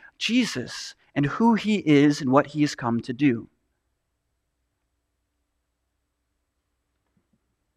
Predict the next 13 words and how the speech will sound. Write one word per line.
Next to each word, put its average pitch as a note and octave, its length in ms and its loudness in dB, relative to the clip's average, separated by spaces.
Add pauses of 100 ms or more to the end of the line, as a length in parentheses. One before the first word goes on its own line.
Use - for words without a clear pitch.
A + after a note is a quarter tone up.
(680)
And C#3+ 140 2
then F3+ 380 8
Paul D3 680 8
goes C#3+ 340 4
on C#3+ 260 4
to C3+ 100 -8
say, C#3 400 2
"But A#2+ 200 -4
that's F3+ 380 0
not C#3+ 320 2
where B2 220 0
it A#2 120 -4
ends." C3+ 640 -4